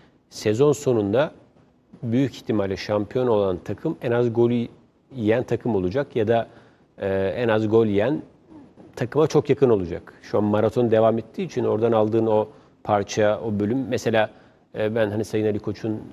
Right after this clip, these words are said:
yanılmıyorsam bir ifadesi vardı. Son üç yıldaki lig puanlarını toplamış. İşte Fenerbahçe yanılmıyorsam önde. Son on yıldaki puanları toplamış. Fenerbahçe önde. Şimdi tam rakamları hatırlamıyorum.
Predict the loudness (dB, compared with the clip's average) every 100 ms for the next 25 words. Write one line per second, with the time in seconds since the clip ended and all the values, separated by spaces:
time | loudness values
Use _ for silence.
0 | -18 -8 -4 -2 -4 -6 -6 -6 -6 -6
1 | -4 -4 -6 -4 -4 -6 -4 -2 -2 -10
2 | _ _ _ -8 -8 -2 0 2 0 -2
3 | -2 -2 -2 -6 -6 -4 0 2 2 -2
4 | -2 -4 -4 -4 -4 -10 -16 -10 -6 -2
5 | -2 0 -4 -4 -6 -4 -6 -8 -10 -8
6 | -4 -2 -2 -4 -20 -20 _ -4 -2 0
7 | 2 4 4 2 -2 -6 -2 0 0 -4
8 | -4 -6 -4 -4 -2 -2 0 0 -4 -4
9 | -4 -4 -10 -10 -4 -2 -2 -2 -4 -2
10 | -2 -2 -4 -4 -2 -2 -2 -2 -4 -2
11 | -2